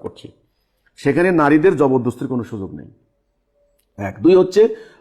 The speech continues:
অর্থ ব্যবস্থার কথা আপনি বললেন যে সুদ ভিত্তিক অর্থনীতি, সুদ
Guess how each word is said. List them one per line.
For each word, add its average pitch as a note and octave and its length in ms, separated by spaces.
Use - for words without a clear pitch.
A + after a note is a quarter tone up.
অর্থ - 260
ব্যবস্থার C#3+ 380
কথা B2 200
আপনি A2+ 180
বললেন G#2 360
যে A2+ 140
সুদ C3+ 240
ভিত্তিক C3 280
অর্থনীতি, A2 440
সুদ G3 480